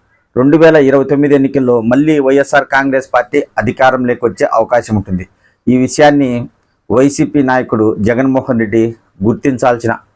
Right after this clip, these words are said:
అవసరం ఉంది. ఏది ఏమైనా ఆయన ఇప్పుడు అసెంబ్లీ సమావేశాలకు హాజరవుతారనే ప్రచారం జరుగుతుంది. ఆయన హాజరైతే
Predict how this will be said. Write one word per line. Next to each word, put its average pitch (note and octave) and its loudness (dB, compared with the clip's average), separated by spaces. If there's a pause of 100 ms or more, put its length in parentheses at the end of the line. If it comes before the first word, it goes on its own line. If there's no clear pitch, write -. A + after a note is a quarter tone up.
(140)
అవసరం A2+ -2
ఉంది. F#2 -6 (400)
ఏది C#3+ 4
ఏమైనా D3 2 (100)
ఆయన C3 0
ఇప్పుడు A2+ -2 (840)
అసెంబ్లీ D3 0
సమావేశాలకు C3 0
హాజరవుతారనే A#2+ 2
ప్రచారం A#2 -2
జరుగుతుంది. G2+ -4 (580)
ఆయన B2 0
హాజరైతే C3+ 2